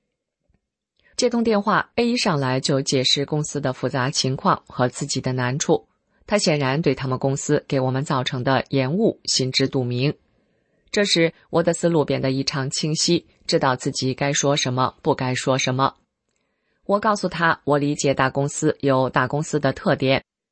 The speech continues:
也理解他的难处，过去的就过去了，我们需要做的就是怎么在可能的范围内做到最快最好。他感受到我无意纠缠谁对谁错，只想把接下来的事情做好，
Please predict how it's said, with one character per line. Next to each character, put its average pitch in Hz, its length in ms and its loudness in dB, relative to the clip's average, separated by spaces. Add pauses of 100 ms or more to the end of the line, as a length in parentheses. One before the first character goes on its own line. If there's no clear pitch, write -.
(100)
也 180 140 2
理 185 220 4
解 139 260 2
他 143 140 -6
的 135 100 -2
难 131 280 0
处， - 260 0 (240)
过 151 160 2
去 147 160 -2
的 131 140 2
就 139 100 -2
过 143 220 0
去 - 180 -4
了， 131 220 0 (340)
我 160 100 2
们 170 140 0
需 170 140 2
要 139 100 4
做 139 220 0
的 131 120 -2
就 135 140 0
是 135 220 0
怎 131 120 -4
么 131 80 -2
在 139 200 -2
可 135 180 -4
能 131 180 -2
的 151 120 2
范 147 160 0
围 131 120 -2
内 156 260 0 (100)
做 135 160 0
到 127 180 0
最 151 180 0
快 143 280 -4
最 185 180 -2
好。 131 520 -4 (840)
他 254 100 0
感 208 200 2
受 202 160 2
到 175 280 0
我 147 140 2
无 131 140 -2
意 151 200 0
纠 170 220 0
缠 135 320 -2
谁 123 220 0
对 131 160 0
谁 127 200 -2
错， - 340 -2 (180)
只 151 100 4
想 143 180 -2
把 120 200 2
接 139 160 0
下 139 120 -2
来 120 120 -4
的 135 100 -2
事 - 160 -2
情 131 180 -6
做 143 200 0
好， 127 400 -2